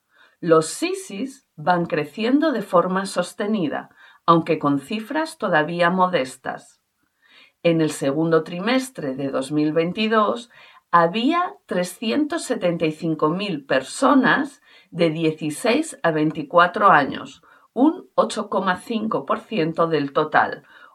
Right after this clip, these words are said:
ocupadas en un empleo a la vez que estaban matriculadas en estudios reglados. El término ninis hace referencia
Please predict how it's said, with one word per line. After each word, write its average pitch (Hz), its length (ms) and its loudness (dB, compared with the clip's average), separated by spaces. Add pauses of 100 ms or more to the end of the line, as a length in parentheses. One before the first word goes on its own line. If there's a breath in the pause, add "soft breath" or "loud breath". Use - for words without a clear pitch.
ocupadas 226 840 -2
en 170 180 0
un 190 180 -2
empleo 208 760 -2
a 143 120 6
la 139 140 2
vez 240 320 -4 (160)
que - 100 -6
estaban 170 540 0
matriculadas 196 1000 0
en 226 160 -2
estudios 165 600 -4
reglados. 147 800 -4 (2500)
El 196 240 -6
término 262 520 4
ninis 220 760 -2 (120)
hace 226 340 0
referencia 214 880 -2